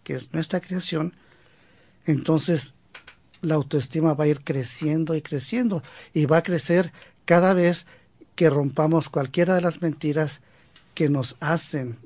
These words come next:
rechazarnos a nosotros mismos. Por eso es ese proceso de desaprender, desaprender esas mentiras.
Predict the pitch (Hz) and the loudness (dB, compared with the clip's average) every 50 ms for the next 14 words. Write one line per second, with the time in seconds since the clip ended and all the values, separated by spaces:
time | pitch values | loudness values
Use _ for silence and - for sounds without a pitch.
0 | - _ - - 151 135 135 - 139 120 - - 135 131 131 127 127 120 - 131 | -20 _ -10 -8 -8 -8 -8 -8 -10 -8 -8 -8 -8 -8 -8 -8 -10 -10 -10 -12
1 | 127 127 120 - 135 127 - - 131 - - 160 160 151 - 123 120 - _ _ | -12 -12 -10 -10 -10 -10 -10 -12 -12 -10 -8 -10 -10 -10 -12 -18 -18 -20 _ _
2 | _ _ _ - - _ _ _ _ _ _ _ _ _ _ _ _ - 151 143 | _ _ _ -20 -20 _ _ _ _ _ _ _ _ _ _ _ _ -4 -2 0
3 | 147 143 - 170 139 117 143 - - 156 135 - 131 123 - - 143 127 - - | 0 0 0 -2 -2 -4 -4 -6 -6 -6 -4 -4 -4 -4 -4 -4 -4 -4 -2 -4
4 | 147 143 143 - 139 131 123 - 131 117 - 127 131 131 - 131 127 127 127 170 | -4 -4 -4 -4 -6 -6 -6 -6 -8 -8 -8 -8 -10 -10 -10 -10 -10 -6 -6 -4
5 | 180 156 - - _ _ _ _ _ _ _ - 147 120 - 143 131 - 139 131 | -6 -6 -8 -12 _ _ _ _ _ _ _ -10 -8 -8 -6 -8 -8 -8 -6 -6
6 | 131 131 143 139 139 123 - 147 123 - 143 131 120 - - 160 170 165 131 117 | -4 -4 -4 -4 -4 -4 -6 -8 -8 -8 -8 -10 -8 -8 -8 -6 -6 -6 -6 -8
7 | - | -10